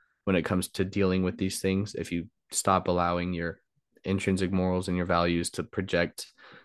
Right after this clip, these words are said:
the negative light on what a rejection would look like, and you just allow it,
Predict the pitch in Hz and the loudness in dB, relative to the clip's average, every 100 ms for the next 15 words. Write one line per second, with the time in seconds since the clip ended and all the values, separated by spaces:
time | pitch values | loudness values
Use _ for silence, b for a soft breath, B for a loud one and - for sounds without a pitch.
0 | B - 95 90 90 87 - 90 92 95 | B 2 4 4 2 0 0 0 0 0
1 | 90 87 90 85 82 - 87 85 87 87 | 0 -2 -4 -4 -4 -2 -4 -2 -2 0
2 | 101 113 101 95 87 95 - 92 87 87 | 0 0 2 2 2 -2 -4 -4 -2 -2
3 | 85 | -4